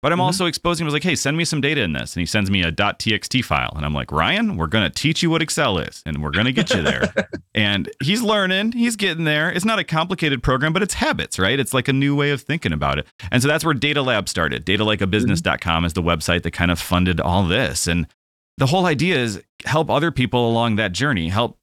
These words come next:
Speaker 1: Ryan's the, the sacrificial person for all the other people who have data questions. And
Speaker 2: Mm-hmm.
Speaker 1: maybe they're experts in their own area, but they don't really know how to look at or dig into data. And we've been building now in the background, kind of just chatting about what content we wanna make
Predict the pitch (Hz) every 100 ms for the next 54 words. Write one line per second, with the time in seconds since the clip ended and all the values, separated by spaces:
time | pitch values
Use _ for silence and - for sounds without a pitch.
0 | _ 113 113 131 160 147 113 104 113 104
1 | 98 104 101 85 - _ - - - 131
2 | - 127 127 123 117 - 120 - 113 107
3 | 107 110 110 110 107 92 82 80 76 90
4 | 82 73 85 85 73 67 - - - 95
5 | 85 - _ - 214 98 120 131 135 139
6 | - 117 101 101 101 98 98 104 95 90
7 | 110 123 98 85 82 82 80 82 - 78
8 | 78 73 80 78 78 71 80 78 - _
9 | _ 135 190 180 170 175 175 160 147 139
10 | 131 90 104 110 139 139 135 131 110 -
11 | 113 107 117 101 - 113 - - 113 -
12 | 123 87 101 107 104 98 87 80 80 117
13 | -